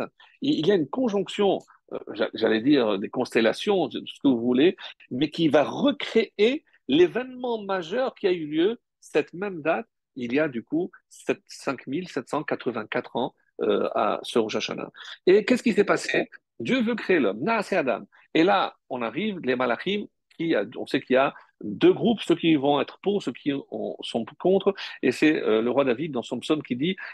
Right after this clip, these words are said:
Chesed ve'emet vikachu ». La, la, la bonté et la vérité se sont rencontrées, Tzedek Veshalom, la justice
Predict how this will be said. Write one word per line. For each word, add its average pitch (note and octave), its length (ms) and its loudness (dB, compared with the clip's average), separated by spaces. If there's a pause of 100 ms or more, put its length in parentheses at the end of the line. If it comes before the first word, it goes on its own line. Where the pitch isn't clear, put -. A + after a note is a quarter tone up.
(120)
Chesed G#3+ 440 4
ve'emet E3+ 320 2
vikachu ». C3+ 560 -4 (260)
La, A#2+ 260 2
la, G#2+ 160 -2
la G2+ 140 -4
bonté D#3+ 540 2 (200)
et C3+ 160 2
la A#2+ 120 0
vérité C#3 480 -2
se A2+ 140 -10
sont A#2 200 -8
rencontrées, D3+ 540 0 (400)
Tzedek F#3 320 2
Veshalom, C#3 500 -6 (280)
la C#3 560 0
justice C#3+ 540 -10